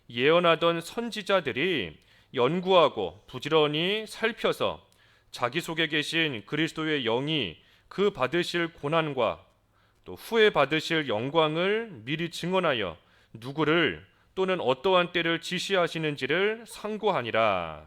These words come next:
그랬습니다. 그래서 이 구원, 우리가 믿음으로 얻은 이 구원은 하나님께서 지금 갑자기 우리에게 주신 것이 아닙니다. 예, 지금 갑자기 우리에게 주신 것이 아니에요. 그것이 아니라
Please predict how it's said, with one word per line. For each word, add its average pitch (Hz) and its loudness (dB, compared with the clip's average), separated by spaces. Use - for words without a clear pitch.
그랬습니다. 110 -10
그래서 120 0
이 131 2
구원, 127 4
우리가 127 0
믿음으로 151 0
얻은 147 -2
이 160 -10
구원은 139 -2
하나님께서 175 2
지금 190 -2
갑자기 196 0
우리에게 170 -2
주신 151 -6
것이 135 -2
아닙니다. 135 -2
예, 120 -20
지금 175 -8
갑자기 185 -2
우리에게 156 -2
주신 151 -8
것이 139 -2
아니에요. 135 -2
그것이 135 -2
아니라 120 0